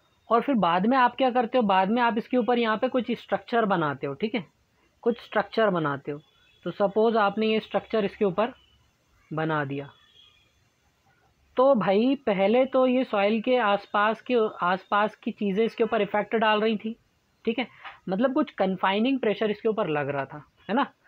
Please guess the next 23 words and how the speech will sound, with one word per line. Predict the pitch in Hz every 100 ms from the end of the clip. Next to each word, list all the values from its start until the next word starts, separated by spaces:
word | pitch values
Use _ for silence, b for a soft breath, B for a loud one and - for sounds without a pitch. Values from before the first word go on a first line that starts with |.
| b b _ _
ठीक | 202
है, | 247 208 _ _
कुछ | 214 220
कन्फाइनिंग | 202 190 190 220
प्रेशर | 214 196 208
इसके | 185 202
ऊपर | 185 185
लग | 147
रहा | 139 139
था। | 147 - b b b _
उसके | 208 214 - 285
बाद | 233 185 196 233
भाई | 220 240
आपने | 214 214 240
स्ट्रक्चर | 233 214 - 254 247
बनाया, | 220 190 175 180 254 - _ _ _ _ _ _ -
है | 214
ना, | 254 - _
एक | 175 180 180
सेकंड | - 151 151
गड़बड़ | 147 143 170
हो | 147
गई, | 139